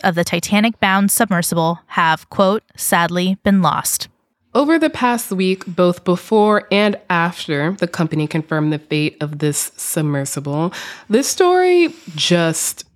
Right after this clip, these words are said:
Speaker 2: engulfed my Twitter feed.
Speaker 1: Mm-hmm.
Speaker 2: It took over my TikTok For You page. It's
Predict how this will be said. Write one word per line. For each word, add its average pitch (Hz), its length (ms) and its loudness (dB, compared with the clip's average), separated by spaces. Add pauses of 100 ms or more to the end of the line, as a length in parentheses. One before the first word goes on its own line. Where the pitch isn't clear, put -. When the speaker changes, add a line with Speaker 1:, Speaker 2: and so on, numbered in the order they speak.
(320)
Speaker 2:
engulfed 151 960 0 (360)
my 151 200 2
Twitter 135 340 -4
feed. 110 420 -8
Speaker 1:
Mm-hmm. 175 240 0
Speaker 2:
It 302 220 0
took - 460 -2
over 175 580 -2
my 160 220 0
TikTok 156 600 -6
For 143 80 -8
You 135 180 -4
page. 127 460 -8
It's 254 280 -2